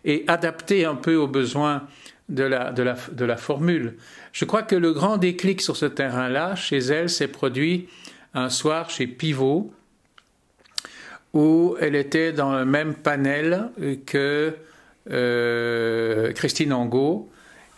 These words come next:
et, euh, un auteur de chez Gallimard, euh, qui est La Clafetine, qui est aussi directeur littéraire. Et il s'est passé sous, sous, sous les yeux affolés, euh, de, de Pivot, enfin, qu'elle avait vu d'autres, mais enfin, il ne s'attendait pas à ça,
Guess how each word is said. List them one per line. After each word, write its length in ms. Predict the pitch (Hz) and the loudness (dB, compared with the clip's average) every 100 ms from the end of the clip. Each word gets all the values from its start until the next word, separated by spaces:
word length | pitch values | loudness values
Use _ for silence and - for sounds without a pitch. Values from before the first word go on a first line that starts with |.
| - | -2
et, 600 | 139 147 151 156 - - 139 | 0 0 0 0 -4 -6 -2
euh, 1300 | 127 123 117 117 117 117 123 - - - 90 - - | 0 2 0 0 0 0 0 -2 -2 -4 -4 -6 -4
un 160 | 120 | 0
auteur 600 | 127 131 156 151 139 120 | 2 2 0 0 0 0
de 80 | 117 | -4
chez 200 | - 117 | -2 -2
Gallimard, 720 | 113 110 110 127 151 170 170 - 117 | 0 0 2 0 0 -2 -6 -8 -4
euh, 240 | 120 120 - - _ | -2 -2 -4 -12 _
qui 200 | - - | -12 -6
est 120 | 127 | -4
La 120 | 87 - | -2 -2
Clafetine, 560 | 113 - - 170 196 - - - _ | -4 -4 0 0 0 -2 -16 -20 _
qui 100 | - | -4
est 120 | 123 | 0
aussi 300 | 127 - 151 | 2 2 0
directeur 420 | 143 123 120 135 | 2 0 0 0
littéraire. 640 | 127 123 127 113 101 95 - - - - - - | 2 0 0 0 -2 -4 -12 -20 -20 -20 -10 -2
Et 400 | 127 131 135 - | 0 0 -2 -2
il 60 | |
s'est 140 | - 139 | 0 0
passé 720 | 139 - 180 180 151 - - | 0 0 0 0 -2 -4 -6
sous, 220 | - - | -6 -6
sous, 180 | - - | -6 -6
sous 200 | - - | -4 -2
les 280 | 123 120 113 | 0 0 0
yeux 160 | 139 | 0
affolés, 640 | 156 - 143 139 143 139 123 | -2 0 0 2 2 0 0
euh, 360 | - - 50 - | -2 -2 -2 -4
de, 200 | 127 - | -4 -4
de 160 | 113 113 | -2 -4
Pivot, 360 | - 107 147 | -4 0 2
enfin, 180 | 147 - | 0 -2
qu'elle 180 | - 127 | -6 -8
avait 220 | 104 113 | -2 -2
vu 140 | 117 139 | 0 2
d'autres, 260 | 180 139 | 0 0
mais 60 | 131 | -4
enfin, 180 | 117 135 | -4 -4
il 40 | |
ne 40 | 123 | -4
s'attendait 320 | - 117 117 | -4 -2 -2
pas 140 | 117 | -2
à 80 | 120 | -2
ça, 360 | - 151 180 | -2 -2 -4